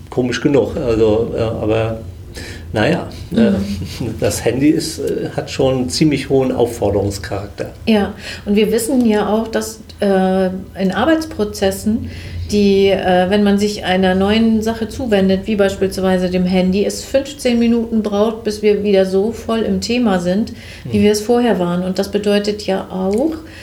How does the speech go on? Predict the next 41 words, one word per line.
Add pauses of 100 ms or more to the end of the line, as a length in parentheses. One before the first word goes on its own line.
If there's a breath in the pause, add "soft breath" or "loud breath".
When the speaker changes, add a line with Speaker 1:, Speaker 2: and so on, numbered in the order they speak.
(140 loud breath)
Speaker 1:
Ja.
Speaker 2:
dass,
äh,
ich
mich
auf
den
anderen
erstmal
nochmal
wieder
fünfzehn
Minuten
wieder
neu
einstellen
muss,
um
ganz
intensive
Gespräche
zu
führen.
Speaker 1:
Also
in
solchen
Situationen,
wenn
man
das
beobachtet,
bei
sich
selber
oder
bei
anderen,
hört
man
auch
oft,